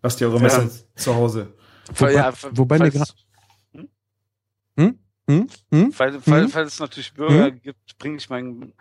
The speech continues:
Speaker 2: mein ganz besonderes Besteck mit. Für euch.
Speaker 1: <laughs> Und die Seiden-, das seidene Taschentuch.
Speaker 2: Ja, das will ich
Speaker 3: Genau.
Speaker 2: dann nur, ähm, überreicht bekommen von Sven. Also, so
Speaker 3: Wobei
Speaker 2: viel
Speaker 3: mir
Speaker 2: muss,
Speaker 3: gra-
Speaker 2: das muss sein.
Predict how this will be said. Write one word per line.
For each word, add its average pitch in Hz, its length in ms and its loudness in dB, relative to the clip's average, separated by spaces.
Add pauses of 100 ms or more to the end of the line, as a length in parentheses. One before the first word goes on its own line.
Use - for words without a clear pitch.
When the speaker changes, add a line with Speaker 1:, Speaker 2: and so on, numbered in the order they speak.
(260)
Speaker 2:
mein 120 160 -12
ganz 127 180 -2
besonderes 120 500 -10
Besteck - 420 -16
mit. - 220 -20 (100)
Für - 260 -8
euch. 233 120 2 (380)
Speaker 1:
<laughs> 196 1080 0 (420)
Und 175 140 -4
die 185 80 -6
Seiden-, 170 460 2
das 147 140 -6
seidene 165 360 0
Taschentuch. 127 800 -6 (500)
Speaker 2:
Ja, 131 140 0
das 147 160 -2
will 185 80 -6
ich 190 60 2
Speaker 3:
Genau. 135 120 4
Speaker 2:
dann 131 440 4 (120)
nur, 117 60 -16
ähm, - 40 -12
überreicht 139 440 -2
bekommen 117 300 -16
von - 200 -20
Sven. 113 460 -16 (220)
Also, 113 360 -10 (760)
so - 320 -6
Speaker 3:
Wobei 147 120 4
Speaker 2:
viel 151 100 4
Speaker 3:
mir 139 60 4
Speaker 2:
muss, 131 100 0
Speaker 3:
gra- 143 100 2
Speaker 2:
das 120 200 -16
muss 127 140 -18
sein. 117 280 -6